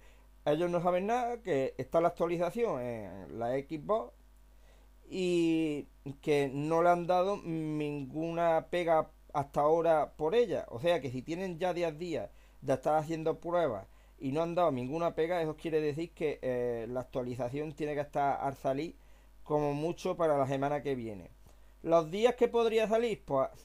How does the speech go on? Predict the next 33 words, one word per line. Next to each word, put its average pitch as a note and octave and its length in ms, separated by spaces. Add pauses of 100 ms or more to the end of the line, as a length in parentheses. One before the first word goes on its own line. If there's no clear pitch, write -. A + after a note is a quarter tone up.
(140)
los D#3 200
más G3+ 180
normales, G#3 480
siempre F#3+ 280
que F#3+ 80
hacen F3+ 220
algunas F3 400
actualizaciones E3 800 (460)
o C#3 160
ponen D3+ 720 (160)
algo D3+ 320
para D3 160
descargar, C#3+ 500 (680)
eh, C#3 260
suelen D#3+ 300
ser D#3+ 360 (120)
l-, C3+ 440
los C3+ 240
martes. D#3 520 (840)
Y D3+ 440
en C#3 480
lo C3+ 120
que D3 200
es E3+ 60
Minecraft, F#3+ 600
eh, C3 560 (140)
sobre B2+ 300
todo D#3+ 260
últimamente F3+ 720
estaban D#3+ 400
descargando D3+ 460
los C#3+ 160
viernes. A#2+ 360